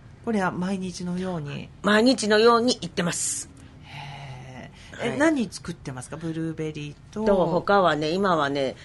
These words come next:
Speaker 2: ネギとか玉ねぎとかね、
Speaker 1: ええ。
Speaker 2: あの、小松菜、大根とか、
Speaker 1: へえ。
Speaker 2: そういう、なんて簡単なもんですけどもね。
Speaker 1: ええ。
Speaker 2: はい。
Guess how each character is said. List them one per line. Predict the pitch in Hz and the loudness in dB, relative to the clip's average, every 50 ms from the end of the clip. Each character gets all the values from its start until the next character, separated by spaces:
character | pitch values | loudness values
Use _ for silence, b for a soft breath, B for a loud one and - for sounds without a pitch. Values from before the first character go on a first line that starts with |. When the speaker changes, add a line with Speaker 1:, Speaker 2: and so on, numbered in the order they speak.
| B B - | B B -4
Speaker 2:
ネ | 151 180 175 | -2 0 0
ギ | 196 185 | 0 0
と | - 170 | 0 0
か | - 143 | 0 0
玉 | - 151 143 151 151 | -4 -2 -4 -2 0
ね | 160 170 160 | 0 0 0
ぎ | 139 135 | -2 -4
と | - 110 | -8 -8
か | - 120 135 | -8 -6 -2
ね、 | 160 190 190 190 - - | -2 -2 -2 -2 -6 -8
Speaker 1:
え | 156 165 165 | -6 -4 -4
え。 | 143 | -2
Speaker 2:
あ | 139 156 | -2 -4
の、 | 151 151 147 147 143 131 117 - | -2 -2 -2 -2 -2 -4 -6 -8
小 | - 156 | -6 -4
松 | 151 147 139 - 151 | -4 -4 -4 -4 -4
菜、 | 151 151 143 139 - - 117 | -4 -2 -2 -4 -6 -8 -8
大 | 117 156 147 143 | -6 -6 -6 -6
根 | 143 151 151 151 151 139 - - - - - | -4 -4 -4 -4 -4 -6 -8 -12 -20 -18 -18
と | 131 123 | -16 -10
か、 | - 110 107 92 - - - - | -8 -8 -6 -8 -8 -12 -16 -16
Speaker 1:
へ | - 135 139 139 | -12 -10 -10 -8
え。 | - | -6
Speaker 2:
そ | - 185 180 180 | -4 0 2 2
う | 185 | 4
い | 185 190 | 4 4
う、 | 190 180 170 B B B B B B B | 2 0 -4 B B B B B B B
な | 143 156 | -8 -8
ん | |
て | - - | -6 -4
簡 | 175 180 180 175 | -2 -2 -2 0
単 | 175 196 180 | 0 0 0
な | 156 | 0
も | 147 156 156 | 0 -2 -4
ん | 143 | -4
で | 120 120 | -6 -8
す | - - | -10 -8
け | 127 110 | -10 -10
ど | 107 | -8
も | 107 117 135 | -10 -8 -4
ね。 | 160 170 185 190 185 170 160 147 - | -4 -2 -2 -2 -2 -4 -4 -4 -4
Speaker 1:
え | |
え。 | 156 | -6
Speaker 2:
は | 151 135 | -6 -6
い。 | 104 - | -8 -8